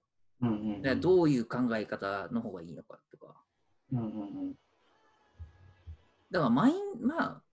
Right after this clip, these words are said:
Speaker 2: マインドセットに近いっちゃ近いですけど、そういう考え方的なところ。
Speaker 1: うん。
Speaker 2: あー、成功哲学ではないですけど、やっぱ哲学ですよね。いろんな、その、過去の偉人がどう、どういう時にどう乗り越えてきたとか、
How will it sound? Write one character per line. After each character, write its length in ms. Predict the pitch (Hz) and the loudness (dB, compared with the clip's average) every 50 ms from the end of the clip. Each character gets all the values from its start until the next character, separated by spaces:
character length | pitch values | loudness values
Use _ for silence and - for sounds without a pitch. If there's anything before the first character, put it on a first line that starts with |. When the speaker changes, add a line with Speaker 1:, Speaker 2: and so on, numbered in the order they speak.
| _ _ - | _ _ -6
Speaker 2:
マ 140 | 147 160 226 | -2 0 2
イ 40 | 285 | 2
ン 60 | 370 | 2
ド 100 | 415 381 | 2 2
セ 120 | - 349 | 2 0
ッ 100 | 339 349 - | -2 0 -2
ト 100 | 277 185 | -2 -2
に 80 | 147 | -2
近 180 | 143 - - 196 | -2 -2 -2 -2
い 20 | |
っ 40 | 185 | -2
ち 120 | 151 147 | -2 -6
ゃ 20 | 135 | -4
近 160 | - - 156 | 0 2 2
い 40 | 120 | 2
で 80 | 101 | 2
す 60 | - - | -2 -6
け 120 | - 82 | -12 -18
ど、 180 | 80 80 - - _ _ _ - | -18 -18 -20 -20 _ _ _ -20
そ 180 | - - - 160 | -6 -2 0 2
う 40 | 160 | 4
い 80 | 165 160 | 4 4
う 400 | 156 156 156 151 151 151 147 147 | 4 4 4 4 4 2 2 0
考 340 | 151 - - 160 185 208 220 | -2 0 0 2 2 4 2
え 60 | 208 | 2
方 260 | 208 208 202 - 185 | 2 2 2 0 0
的 200 | 185 190 170 165 | 0 0 -2 0
な 80 | 156 147 | 0 0
と 100 | 151 127 | 0 0
こ 80 | 107 | -2
ろ。 160 | 104 82 - _ _ _ _ _ _ _ _ _ _ _ _ _ _ _ _ _ - | -4 -4 -6 _ _ _ _ _ _ _ _ _ _ _ _ _ _ _ _ _ -2
Speaker 1:
う 60 | - | 2
ん。 40 | 139 | 2
Speaker 2:
あ 300 | 131 127 120 - 113 - | 4 4 4 2 2 0
ー、 140 | 101 - - _ _ _ _ _ _ _ _ _ _ _ _ _ | -2 -6 -10 _ _ _ _ _ _ _ _ _ _ _ _ _
成 240 | _ - - 139 135 135 | _ -6 -2 0 0 0
功 180 | - 139 131 | 0 -2 -4
哲 200 | - - 131 151 | -6 -6 -6 -4
学 220 | 165 175 165 170 190 | -4 -4 -2 0 0
で 80 | 185 | 2
は 60 | 190 | 2
な 80 | 175 160 | 2 2
い 0 | |
で 40 | 147 | 2
す 60 | 147 | 2
け 60 | 143 | 0
ど、 60 | 123 | 0
や 60 | 143 - | 0 0
っ 40 | |
ぱ 80 | - 107 | -2 -4
哲 260 | - 135 123 - 170 | -4 -6 -2 0 0
学 180 | 156 - - - | 0 0 0 -4
で 80 | - | -12
す 80 | - - | -10 -8
よ 60 | 127 | -6
ね。 140 | 160 170 - | -6 -6 -8
い 100 | - 151 | -6 -4
ろ 100 | 131 131 | -2 0
ん 120 | 131 131 127 | 0 2 2
な、 240 | 127 123 - - - - - - _ _ _ | 2 0 0 -4 -10 -20 -20 -20 _ _ _
そ 100 | _ - | _ 0
の、 500 | 120 110 107 107 104 104 101 101 101 95 - | 0 2 2 0 -2 -4 -6 -6 -8 -10 -8
過 160 | - 147 147 | -8 -6 -4
去 80 | 127 110 | -4 -4
の 80 | 107 | -4
偉 80 | 104 110 | -4 -4
人 260 | 110 110 113 110 110 | -4 -4 -2 -2 -2
が 140 | 98 98 - | -4 -4 -4
ど 300 | - 120 117 107 95 92 | -2 -2 -2 0 -2 -4
う、 80 | - - _ _ _ _ _ _ _ _ _ _ _ _ - | -6 -12 _ _ _ _ _ _ _ _ _ _ _ _ -2
ど 120 | 120 131 | 2 2
う 20 | 131 | 2
い 20 | 123 | 2
う 20 | |
時 160 | 151 156 208 | 2 2 0
に 100 | 214 151 | 2 4
ど 140 | 123 127 120 | 4 4 4
う 20 | |
乗 100 | 110 104 | 2 0
り 60 | 101 104 | -4 -6
越 140 | - 101 | -6 -6
え 20 | 101 | -6
て 80 | 98 | -6
き 60 | 90 - | -8 -10
た 120 | - - | -10 -10
と 80 | - - | -10 -12
か、 240 | - - - - | -12 -12 -14 -14